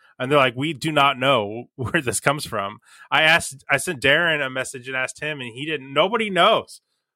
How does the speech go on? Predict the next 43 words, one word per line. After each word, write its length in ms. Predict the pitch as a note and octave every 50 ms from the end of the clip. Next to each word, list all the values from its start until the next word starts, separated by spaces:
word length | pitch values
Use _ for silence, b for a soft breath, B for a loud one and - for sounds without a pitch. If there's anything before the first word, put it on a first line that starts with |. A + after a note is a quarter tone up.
| _ _ -
<laughs> 240 | F#3+ - _ _ _
Someone 340 | - - G#3+ A3 B3 A#3+ G3+
just 220 | A3 G#3+ - -
said 220 | - G#3 A3 G#3 F#3+
this 200 | F3 D#3+ - -
and 100 | E3+ D#3
someone's 240 | F3+ F3+ F3 E3+ E3
like, 100 | G3 B3
"Oh 200 | D#4+ F#4+ F#4 F4
shit, 320 | E4 - - F#4+ G4 F4
that's 200 | - B3+ B3+ -
crazy." 480 | - - C#4 D#4 D#4 A3+ D#3 G#2+ F#2 B B B B B B -
And 300 | D3+ E3 E3+ E3+ D#3+ -
people 220 | G3 G3 F3+ F#3
just 180 | E3 E3+ - -
keep 140 | F3+ D3+ -
saying 280 | - D#3+ D#3 D#3 C#3 A2+
it. 140 | G2+ A2 b b b b -
I 120 | C#3 D3
tried 260 | D3 - F#3+ G3 G3+
to, 60 | G#3+
like, 240 | G#3 F#3+ E3+ C#3+ _ _ _ _ _ _
do 120 | - E3+ F#3
the 100 | E3+ D#3
math 520 | C3+ C3+ C3+ D#3 E3+ D#3+ C#3+ B2+ - - _
based 280 | - D3+ D3 - - -
on 160 | C#3+ C3+ B2
percentages 720 | - C3+ - - D3 D3 D3+ C#3 - C#3+ B2+ A2+ - -
'cause, 160 | - D#3 C#3
uh, 100 | D#3 - - _ _ _ _ _ _
'cause, 140 | E3 D3 E3+
like, 100 | E3+ -
we 120 | - F#3+ F#3
have 440 | D3+ F3 G3+ A#3 B3+ B3+ A#3 G3 E3 E3 _ _ - B2+
different, 420 | A#2 F#3+ F#3 - - G3 F3+ E3 - C#3
like, 340 | C3+ B2+ A#2+ A2+ - _ _ _ _ _ _ _ _
floor 360 | - - - E3 E3+ E3+ E3+ D#3+
mapping 380 | D#3 D3+ C#3+ C#3 - C#3+ C3 A#2+
things 280 | - C#3+ C3 B2 A2+ G2+
that 60 | G2+
have 100 | F#2+ F2+
happened, 300 | F#2+ F#2+ F#2 G2 F#2+ F#2
right? 260 | G2 G#2+ A2 B2 -